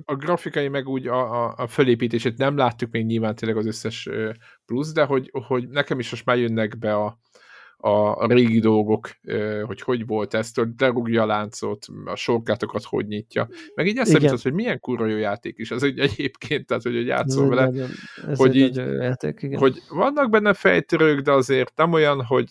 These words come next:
Speaker 1: ne
Speaker 2: De azért,
Speaker 1: tudnád,
Speaker 2: de, de
Speaker 1: ö,
Speaker 2: azért volt egy pár, ami ilyen
Speaker 1: Most
Speaker 2: úgy,
Speaker 1: itt találkoztál?
Speaker 2: úgy, úgy, úgy, úgy meg kell, át kell gondolni. Tehát nem ez a, itt egy né-, itt egy tolókő,
Speaker 1: <laughs>
Speaker 2: ide nem tudsz felugrani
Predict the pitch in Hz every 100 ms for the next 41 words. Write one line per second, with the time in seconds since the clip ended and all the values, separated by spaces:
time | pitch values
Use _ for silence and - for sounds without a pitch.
0 | - 120 131 139 370 - - 110 - -
1 | - 392 - - 381 - 381 440 - 160
2 | - 151 156 156 156 160 160 165 165 _
3 | _ _ _ _ _ _ - 131 - 233
4 | - 127 131 160 - 277 359 359 370 392
5 | 403 403 392 339 330 285 269 262 185 -
6 | 151 135 139 139 135 156 170 214 180 156
7 | 156 151 - _ - _ 175 202 196 -
8 | 165 151 143 160 170 196 190 190 175 151
9 | _ 160 170 175 170 170 - 180 196 214
10 | 226 190 - _ _ _ _ - 214 202
11 | 190 208 196 190 - 208 208 190 170 170
12 | 170 196 208 202